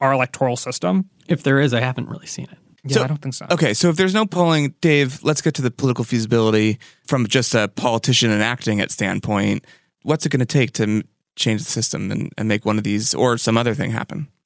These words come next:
Speaker 2: Out of the options that we've discussed, I do think the California-style independent commission reform is the most feasible and practical to implement on a state-by-state basis.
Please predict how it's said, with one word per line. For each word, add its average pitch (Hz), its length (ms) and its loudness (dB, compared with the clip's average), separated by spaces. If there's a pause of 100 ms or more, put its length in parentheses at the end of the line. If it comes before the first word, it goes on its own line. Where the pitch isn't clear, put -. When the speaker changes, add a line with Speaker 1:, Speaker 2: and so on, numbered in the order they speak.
(100)
Speaker 2:
Out 202 160 2
of 180 160 2
the 147 200 4
options 120 500 0
that 120 120 -2
we've 120 180 -2
discussed, - 640 -4
I 143 120 0
do 151 260 2
think 139 320 -2
the 127 80 -12
California-style 123 1200 -2
independent 127 540 -2
commission 123 460 -2
reform 123 600 -4 (420)
is 165 240 4
the 139 120 4
most 131 340 2
feasible 123 760 0
and 120 160 -4
practical 120 580 -2
to - 140 -10
implement 127 480 0
on 120 100 -4
a 117 60 -6
state-by-state 120 880 -6
basis. 160 460 0